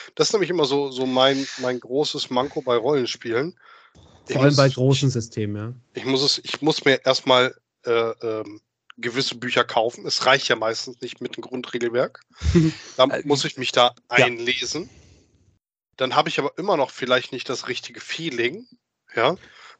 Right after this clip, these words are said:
Speaker 1: Und ich glaube, jeder kennt das Gefühl, dass er etwas gekauft hat, was er
Speaker 3: Mhm.
Speaker 1: vorab vielleicht gut fand, dann gespielt hat und sich dachte so,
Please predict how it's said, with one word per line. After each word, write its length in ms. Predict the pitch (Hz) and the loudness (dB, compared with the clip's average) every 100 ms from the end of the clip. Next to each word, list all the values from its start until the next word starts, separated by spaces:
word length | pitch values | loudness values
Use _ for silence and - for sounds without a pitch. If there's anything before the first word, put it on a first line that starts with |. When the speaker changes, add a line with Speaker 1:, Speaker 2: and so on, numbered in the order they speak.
| _ - | _ -4
Speaker 1:
Und 220 | 135 - | -2 -2
ich 160 | - - | -8 2
glaube, 220 | 139 127 | 4 4
jeder 260 | 131 214 196 | 2 4 4
kennt 200 | 180 170 | 2 -2
das 140 | - | -2
Gefühl, 280 | 160 - 143 | -8 -6 -2
dass 180 | 139 143 | -2 -2
er 60 | |
etwas 240 | 135 123 - | -4 -6 -8
gekauft 720 | 120 - 120 131 180 - - | -12 0 4 4 2 -6 -4
hat, 300 | 202 - - | -4 -6 -10
was 160 | 131 139 | -6 -2
er 160 | 127 127 | -2 0
Speaker 3:
Mhm. 280 | 143 147 - _ _ _ | 0 -2 -4 _ _ _
Speaker 1:
vorab 400 | - 143 131 - | 0 2 4 2
vielleicht 600 | - 143 139 143 - - - _ _ _ | 0 4 6 6 2 -10 -20 _ _ _
gut 260 | 120 160 - | -12 -8 -8
fand, 460 | - 175 185 - 147 | 2 2 2 -4 -4
dann 140 | 135 | -4
gespielt 480 | 131 - 147 180 - | -4 -6 -4 -4 2
hat 180 | 160 160 | 0 0
und 100 | 139 | -6
sich 160 | 131 | -4
dachte 320 | 143 135 - | -4 -4 -6
so, 280 | 120 127 127 | -2 -2 -2